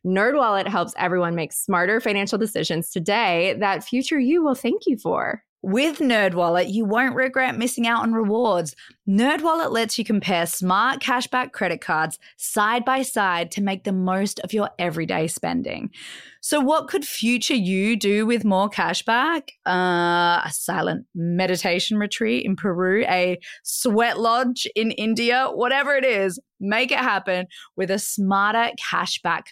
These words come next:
Speaker 2: credit card.
Speaker 1: Don't wait to make smart financial decisions. Compare and find smarter credit cards,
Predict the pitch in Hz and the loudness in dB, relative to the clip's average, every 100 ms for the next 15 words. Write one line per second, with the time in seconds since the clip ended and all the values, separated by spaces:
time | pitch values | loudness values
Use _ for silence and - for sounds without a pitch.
0 | - - 170 170 160 - 123 69 57 - | -16 -6 -2 -2 -2 -4 -4 -2 -4 -8
1 | _ - 220 247 214 190 - 180 170 202 | _ 0 2 2 0 -2 -2 -2 -2 -2
2 | 185 170 202 185 185 202 214 - - - | 0 0 0 0 -2 -2 -4 -4 -4 -4
3 | - - 214 - 262 214 247 226 233 247 | -4 -4 -6 -2 0 0 0 2 2 2
4 | - 208 214 196 185 185 - - 175 170 | 0 0 0 0 0 -2 -4 -2 0 2
5 | 226 370 208 175 - 160 165 170 | 2 0 -2 -2 -2 -2 -2 -4